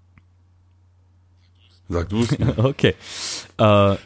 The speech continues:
Speaker 1: Du kennst dich mit Geistern besser aus als
Speaker 2: <laughs>
Speaker 1: ich.
Speaker 2: Ich, äh, sollte man, äh, meiden, aber das ist, äh, bei Fichte alles ein bisschen, ähm, verrückt. Ähm, also der Ge-, der Geist stimmt ja zu, er sagt, na klar, Gegenstände, die süß sind und, ähm,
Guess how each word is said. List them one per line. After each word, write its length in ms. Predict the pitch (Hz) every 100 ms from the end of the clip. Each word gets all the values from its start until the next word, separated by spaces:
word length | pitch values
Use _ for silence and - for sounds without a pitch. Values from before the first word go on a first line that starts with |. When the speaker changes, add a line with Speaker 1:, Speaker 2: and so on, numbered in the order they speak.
| -
Speaker 1:
Du 120 | 117
kennst 300 | - 117 -
dich 100 | 101
mit 160 | 98 -
Geistern 320 | 87 92 143 151
besser 300 | - 214 -
aus 220 | 202 180
als 0 |
Speaker 2:
<laughs> 180 | - 135
Speaker 1:
ich. 140 | 165 147
Speaker 2:
Ich, 760 | 117 160 - _ - - - -
äh, 480 | 117 110 107 110 104
sollte 420 | 107 117 135 120
man, 280 | 110 110 107
äh, 280 | 101 101
meiden, 340 | 95 113 110 104
aber 160 | 95
das 160 | 101 98
ist, 140 | 113
äh, 160 | 104 104
bei 120 | 101
Fichte 460 | 98 139 - 85 -
alles 260 | 107 131 -
ein 100 | 104
bisschen, 340 | 107 110 107 -
ähm, 400 | 98 95 92 76
verrückt. 360 | - 90 117 - - - - - - -
Ähm, 380 | 104 101 101 101 - - - _ 113 110 107 104
also 160 | 120 104
der 240 | - 113
Ge-, 140 | 110 113
der 120 | 110
Geist 180 | 107 127
stimmt 160 | 135 117
ja 80 | 98
zu, 200 | 120 104
er 40 |
sagt, 140 | 95 101
na 80 | 98
klar, 320 | 104 104 87
Gegenstände, 440 | 98 95 110 98 98
die 140 | 90
süß 240 | 82 117
sind 300 | - 110 - - -
und, 340 | 98 95 -
ähm, 400 | 104 92 85 87